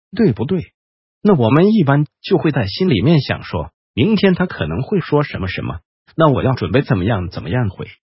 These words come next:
对不对？”也是不能面对那个知道。可是，通常第二天到公司遇到那个人，结果你发现他讲的不是你准备好的一通，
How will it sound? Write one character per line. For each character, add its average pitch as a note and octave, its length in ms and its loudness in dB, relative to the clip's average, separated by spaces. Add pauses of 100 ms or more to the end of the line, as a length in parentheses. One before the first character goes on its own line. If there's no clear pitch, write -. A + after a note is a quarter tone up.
(380)
对 F#3 180 0
不 F#2+ 140 -4
对？” C3 100 -2 (600)
也 A#2 160 2
是 F#3 120 0
不 A#3 160 2
能 D3+ 200 4
面 F#3+ 180 4
对 C#3+ 140 4
那 C3+ 160 2
个 G2+ 100 -2
知 G#2+ 160 -4
道。 - 160 -8 (260)
可 - 120 -8
是， D#2+ 240 -10 (200)
通 G3+ 220 0
常 A#2 260 -4
第 F#3 160 -2
二 E3 220 0
天 C3 280 0 (260)
到 A#2 160 0
公 F#3+ 200 0
司 G3+ 200 -2
遇 E3+ 100 0
到 G2+ 160 2
那 A#2+ 180 -2
个 C2 120 -4
人， A1+ 160 -10 (260)
结 C#3 220 0
果 F2 160 -4
你 F2+ 240 -2
发 A#2 180 -2
现 E2+ 300 -8 (240)
他 G#3 140 0
讲 B2+ 140 -4
的 D#2+ 140 -8
不 F3 160 0
是 G3+ 100 2
你 B2+ 180 2
准 C#2+ 220 -6
备 E2 120 -6
好 - 260 -6
的 F2+ 100 -6
一 G2+ 120 0
通， G#2+ 240 -6